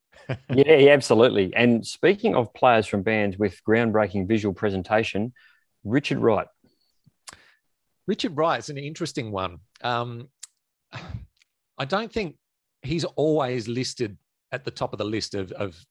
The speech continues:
Speaker 1: classic prog keyboard players, but he certainly is one of them. I think he's quite
Speaker 2: Hmm.
Speaker 1: underrated in a lot of ways, and he's probably underrated in his own band, to be fair. Uh, and I think the reason for that is probably because,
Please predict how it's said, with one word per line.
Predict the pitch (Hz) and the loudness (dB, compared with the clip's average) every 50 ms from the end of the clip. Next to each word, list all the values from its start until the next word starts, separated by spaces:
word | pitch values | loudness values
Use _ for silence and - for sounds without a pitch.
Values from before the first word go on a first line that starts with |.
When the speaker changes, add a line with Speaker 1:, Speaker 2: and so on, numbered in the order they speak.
| _ _ _ | _ _ _
Speaker 1:
classic | - - 120 110 - - 120 - _ | -12 -10 -10 -8 -8 -10 -10 -10 _
prog | - 117 104 92 - | -8 -8 -6 -8 -10
keyboard | _ - 107 107 92 104 98 92 - | _ -10 -10 -8 -6 -8 -8 -8 -10
players, | - 98 90 82 92 - | -10 -10 -10 -8 -10 -12
but | - - 117 | -8 -8 -8
he | 117 | -6
certainly | - - 185 175 135 120 113 107 104 - _ _ _ _ _ _ - | -4 -4 -4 -4 -6 -8 -10 -10 -12 -14 _ _ _ _ _ _ -10
is | 165 127 101 92 | -10 -10 -8 -6
one | 101 110 117 | -6 -6 -4
of | 117 101 | -4 -6
them. | 85 90 90 | -6 -8 -8
I | 95 101 | -8 -6
think | 107 160 175 | -6 -4 -4
he's | 160 - | -6 -4
quite | - - 127 110 | -4 -4 -4 -2
Speaker 2:
Hmm. | - | -4
Speaker 1:
underrated | 107 107 104 95 90 101 101 110 110 113 95 | -4 -4 -4 -4 -4 -4 -6 -6 -8 -10 -14
in | 101 95 87 | -14 -14 -12
a | 90 | -10
lot | 90 92 90 | -8 -8 -8
of | 90 87 | -8 -8
ways, | 92 90 90 90 95 92 | -8 -8 -8 -10 -10 -10
and | 104 98 98 95 - _ _ _ _ _ _ _ | -10 -10 -10 -14 -18 _ _ _ _ _ _ _
he's | - 117 113 | -8 -8 -8
probably | - - - 175 160 113 98 - _ _ _ _ _ _ _ _ _ _ _ - | -6 -6 -6 -4 -4 -6 -8 -12 _ _ _ _ _ _ _ _ _ _ _ -14
underrated | 107 110 104 104 95 107 107 107 107 101 110 | -12 -8 -6 -6 -4 -4 -4 -4 -6 -8 -8
in | 104 101 | -8 -8
his | 101 92 | -6 -6
own | 107 101 95 87 | -4 -6 -6 -6
band, | 87 113 110 127 123 107 87 87 - | -6 -6 -4 -4 -4 -6 -8 -10 -12
to | - | -12
be | 101 101 95 | -10 -10 -12
fair. | 87 - - 127 123 101 90 87 - _ _ _ _ _ _ _ _ _ _ _ _ - | -10 -8 -4 -4 -2 -2 -4 -6 -8 _ _ _ _ _ _ _ _ _ _ _ _ -20
Uh, | 156 156 _ _ | -20 -20 _ _
and | 156 180 | -6 -4
I | 180 | -4
think | 175 - 214 233 220 143 - _ _ _ _ _ _ | -4 -4 -6 -8 -8 -12 -18 _ _ _ _ _ _
the | 127 139 127 | -6 -4 -2
reason | 131 127 139 160 165 202 175 | -2 -2 -2 -2 -4 -6 -6
for | - - 131 | -8 -6 -4
that | 113 104 104 127 | -4 -4 -6 -6
is | 117 | -10
probably | - - - 190 220 214 208 180 | -10 -8 -6 -6 -4 -4 -4 -4
because, | 135 123 - - 131 127 113 - - | -4 -8 -8 -6 -6 -6 -6 -6 -12